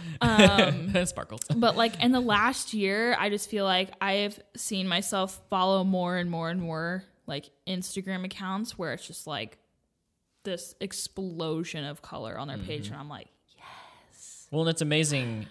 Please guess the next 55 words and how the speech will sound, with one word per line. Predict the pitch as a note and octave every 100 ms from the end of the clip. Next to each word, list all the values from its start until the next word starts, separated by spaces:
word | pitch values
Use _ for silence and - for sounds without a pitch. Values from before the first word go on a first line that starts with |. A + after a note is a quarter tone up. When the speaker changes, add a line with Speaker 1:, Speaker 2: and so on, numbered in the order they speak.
| -
Speaker 1:
how | - A#2+
Speaker 2:
A |
Speaker 1:
much | A#2+ A#2
of | A#2
that | A2+ -
you | F#3
can | -
Speaker 2:
vibe. | D#3+
Speaker 1:
see | - A2
now. | E2+ - - - _ _ _ _ -
Speaker 2:
Yes. | E3+ D#3 - - - _ _ _ _ _ -
Speaker 1:
See, | D#3 D3
and |
you're | C#3
gonna | C3+ B2+
laugh, | C#3 E3+
like, | B2
that's, | - A#2+ - - _ _ _ _ _
that's | C3 - -
why | A#2 A#2+
I've | A#2
always | A2 A2 -
bought, | A2 F#2+ - _ _ F#2+
that's, | - -
like, | A#2
Samsung | - - C#3 C#3+ C3 G2+
was | G2 G2+
one | A2
of | G2
my | F#2
favorite | G#2+ G#2 G2
phones | F#2+ F#2
to |
buy | B2 C#3
because | A2 A2+ F#2 F2 - -
they | - A2+ -
always | G#2+ A2+ A2+ A2 G#2 G2+ - -
oversaturated | A2 G#2 - F#2+ - G2+ F2+
their | F2+
colors | G#2+ F#2 E2
on | F2
their | E2
screens. | - A#2 F#2 - - - _ _ _ _ _ _ _ _
Everything | A#2 C3 C3+ A#2+
looks | A2 A2+
more | G#2+
vibrant | G2+ G#2+ A2+ G2+ F2+
because | F#2+ G2
that's | F#2 F2
just | - -
the |
way | E2+ E2
they | F2 D#2
do | G2+ F2
it. | - -